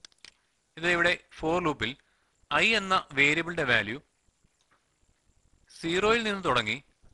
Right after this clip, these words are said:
less than five വരെ, അതായത് ഫോർ വരെ ചേഞ്ച് ചെയ്യുന്നതാണ്. ഓരോ പ്രാവശ്യവും I-യുടെ വാല്യൂ ചേഞ്ച് ചെയ്യുമ്പോൾ ഡി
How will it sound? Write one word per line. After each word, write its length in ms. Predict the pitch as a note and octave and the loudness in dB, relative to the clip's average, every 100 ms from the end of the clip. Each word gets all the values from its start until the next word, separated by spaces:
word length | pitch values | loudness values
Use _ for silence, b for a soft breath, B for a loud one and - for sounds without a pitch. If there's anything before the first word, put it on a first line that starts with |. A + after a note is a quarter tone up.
| C#3 C#3+ | -8 0
less 180 | D3+ - F#3 | 0 0 2
than 120 | G#3+ G#3+ | 0 2
five 220 | C#3+ D3 D#3 | 2 4 4
വരെ, 160 | G#2 - - | 2 0 -10
അതായത് 300 | A#2 C3 C#3 C#3+ _ | -4 -2 -2 -8 _
ഫോർ 220 | D3 D3+ G3 D3 | -2 0 0 0
വരെ 180 | A#2 - _ _ _ _ | -2 -4 _ _ _ _
ചേഞ്ച് 260 | C3+ C3+ D3+ | 0 0 0
ചെയ്യുന്നതാണ്. 440 | B2+ G#2 G2 - - - - - _ _ _ _ _ - D#3+ | -2 -2 -6 -8 -12 -18 -20 -20 _ _ _ _ _ -4 2
ഓരോ 160 | G3 A#3+ | 2 4
പ്രാവശ്യവും 460 | A3+ G3+ G3 G#3+ G#3 - D3+ | 4 2 2 -2 -4 -2 -2
I-യുടെ 220 | F3+ G#3 E3 | 0 0 -2
വാല്യൂ 240 | D3+ E3 - - | -2 -4 -8 -6
ചേഞ്ച് 260 | C3 C3+ D#3 | -4 -4 -2
ചെയ്യുമ്പോൾ 340 | A#2+ G#2 G2 A#2+ - _ _ _ _ _ _ _ C3+ | -2 -2 -4 -12 -14 _ _ _ _ _ _ _ -10
ഡി 120 | C#3+ | -6